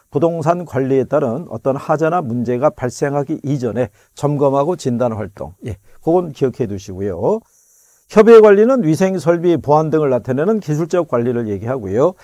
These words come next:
인력 관리는 경제적 관리에 해당이 되더라. 계약 관리는 법률적 관리에 해당이 된다는 것도 정리하시면 되겠고요. 그다음에 매장용 부동산에 대한 임차인 선정 기준은 가능 매상고가 되겠죠.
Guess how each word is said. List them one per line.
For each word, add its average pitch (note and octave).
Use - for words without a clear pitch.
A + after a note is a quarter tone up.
인력 E3+
관리는 D#3+
경제적 C3+
관리에 B2
해당이 C3+
되더라. F2
계약 F3
관리는 G3+
법률적 D#3
관리에 C3
해당이 A#2+
된다는 G2
것도 E3+
정리하시면 A#2+
되겠고요. E2+
그다음에 C#3+
매장용 A3+
부동산에 E3
대한 E3+
임차인 D#3+
선정 C3+
기준은 C3
가능 D#3
매상고가 A2
되겠죠. F#2+